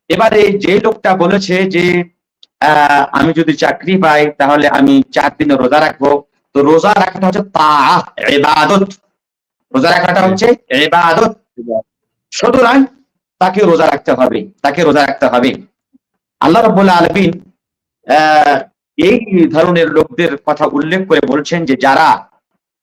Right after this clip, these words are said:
আল্লাহর ইতাআতে নজর মানে এবং তারা পূরণ করে, তারা আল্লাহর কাছে প্রিয় বান্দা। ইউফুনা বিন নাদরি ওয়া ইয়াখাফুনা ইয়াওমান কানা শাররুহু মুস্তাতিরা। এবং কিয়ামতের দিন তাদেরকে, আহ,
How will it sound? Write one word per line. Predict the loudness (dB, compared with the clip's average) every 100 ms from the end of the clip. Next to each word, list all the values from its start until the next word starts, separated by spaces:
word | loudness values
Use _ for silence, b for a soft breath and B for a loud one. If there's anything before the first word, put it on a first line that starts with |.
| _
আল্লাহর | -2 0 2 0 -2
ইতাআতে | -2 0 0 0 0
নজর | 0 0 0
মানে | 0 0 -2 -6 _ _ _ _ -8
এবং | -2 -2
তারা | 0 -2
পূরণ | 0 0 0 0
করে, | 0 0 -2 _ _ _ _ -2
তারা | 0
আল্লাহর | 2 0 0 0
কাছে | -2 -4 -4
প্রিয় | 0 2
বান্দা। | 2 0 -4 -2
ইউফুনা | 0 0 2 0 2
বিন | 0 0
নাদরি | 0 0 2
ওয়া | 0 -4 _ _ -2
ইয়াখাফুনা | 0 2 0 0 0 0
ইয়াওমান | 2 2 2 0
কানা | 0 0 0
শাররুহু | 0 0 0 0
মুস্তাতিরা। | 0 -2 -4 -2 2 2 0 _ _ _ _ _ _ _ -4
এবং | 0 2 2 0 -6 _ _ _ _ -2
কিয়ামতের | 0 2 0 0 0
দিন | 0 2
তাদেরকে, | 2 0 -2 -2 -2 -4 _ _ _ -6
আহ, | 0 2 2 2 2